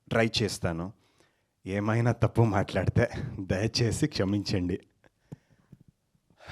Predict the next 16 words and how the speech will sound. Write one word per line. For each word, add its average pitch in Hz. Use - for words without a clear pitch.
Firstly, 147
ఆ, 110
మా 110
డైరెక్టర్ 123
సింపుల్ 117
సునీ 113
గారు, 104
కన్నడలో 123
సింపుల్ 117
అగున్ 110
లవ్ 101
స్టోరీ, 104
ఆపరేషన్ 113
అలమేలమ్మ, 101
బజార్, 104
బహుపరాగ్, 104